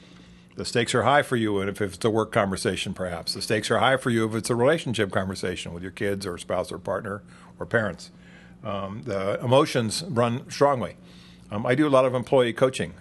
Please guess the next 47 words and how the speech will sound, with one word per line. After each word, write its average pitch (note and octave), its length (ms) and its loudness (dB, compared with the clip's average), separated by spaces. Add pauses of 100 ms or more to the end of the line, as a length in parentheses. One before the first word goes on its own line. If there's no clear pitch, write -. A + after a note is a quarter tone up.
(120)
uh, G#2+ 200 0
from, G2+ 340 -2
from G2+ 800 -4
em-, B2 140 -4
frontline C3+ 360 -2
employees A#2+ 460 0
all A2+ 160 0
the A#2 60 -2
way A2 120 2
up G#2+ 120 -4
to G#2+ 140 -2
senior G#2+ 280 -2
executives. G#2 540 -2 (600)
And G#2+ 180 -4
many C#3+ 200 0
times C#3 300 2
by B2 120 4
the A#2 60 -2
time B2+ 200 0
they A#2 100 0
get A2+ 160 2
to A2 60 0
me B2+ 160 -2
in C3+ 80 0
the A#2+ 60 -2
conversation, A2+ 640 0
they're A2 160 2
in B2 80 -2
tears. D#3 380 0 (520)
They're G#2 180 0
frustrated, A2 460 2
male B2 220 2
and C#3+ 140 0
female. C3+ 340 0 (140)
They're A2+ 160 2
in A#2 80 -2
tears. A2 340 -2
They're G2+ 140 -2
angry C3+ 360 2
about A#2 240 2
the - 60 -6
situation A2+ 500 0
they're G#2+ 160 2
in A2 140 0
in G#2 100 -2
their G#2 160 2
work. G#2 340 0